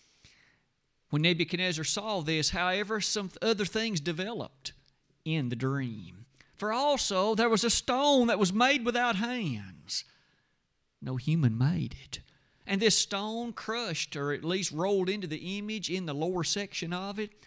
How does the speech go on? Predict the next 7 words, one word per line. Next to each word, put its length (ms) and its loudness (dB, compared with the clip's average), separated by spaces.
and 160 -8
it 80 -12
destroyed 540 0
the 260 -2
image. 500 -10
But 180 -2
that 220 0